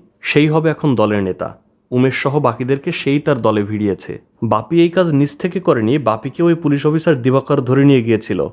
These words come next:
তার পরিবারকে আটকে রেখেছে এবং বলে, "তুই যদি হুব্বাকে না মেরে দিস তাহলে তোর পরিবারের কাউকে তুই আর খুঁজে পাবি না, ওদেরকে সবাই মেরে ফেলবো।" তাই বাপি বাধ্য হয়ে হুব্বার বিরুদ্ধে ষড়যন্ত্র করে।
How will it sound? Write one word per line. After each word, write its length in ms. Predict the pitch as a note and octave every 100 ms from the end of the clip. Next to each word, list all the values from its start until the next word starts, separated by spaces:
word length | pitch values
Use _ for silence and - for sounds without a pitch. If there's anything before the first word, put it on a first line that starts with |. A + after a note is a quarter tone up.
| _
তার 160 | C3 A#2+
পরিবারকে 520 | B2+ C3 C3+ B2 -
আটকে 260 | A#2+ - C#3
রেখেছে 380 | C3 C#3+ -
এবং 260 | D3+ C#3+ C3
বলে, 200 | B2+ C3+
"তুই 160 | C3+ C#3
যদি 200 | D3 C#3
হুব্বাকে 420 | C3+ C#3 D3+ D#3
না 200 | B2 B2+
মেরে 200 | C3 C3
দিস 360 | B2+ G#2+ - _ _ -
তাহলে 220 | B2 C#3+
তোর 140 | D3
পরিবারের 460 | C#3 C#3 C3 C3 B2
কাউকে 280 | B2+ B2 C3+
তুই 140 | C#3+
আর 60 | C#3
খুঁজে 240 | C3+ B2+
পাবি 200 | A2+ G#2
না, 80 | G2+
ওদেরকে 300 | G2+ A2+ B2
সবাই 280 | B2 A#2+ A#2
মেরে 200 | G#2 G2+
ফেলবো।" 380 | G2+ F#2+ F2+ - _
তাই 140 | A#2 A#2
বাপি 280 | A#2+ - A#2+
বাধ্য 380 | G#2+ G#2+ B2+
হয়ে 200 | C#3 D#3
হুব্বার 380 | D#3 B2 B2+ C3+
বিরুদ্ধে 280 | A#2+ C3 C#3+
ষড়যন্ত্র 500 | - A2 G#2 G2 G#2
করে। 240 | - F#2+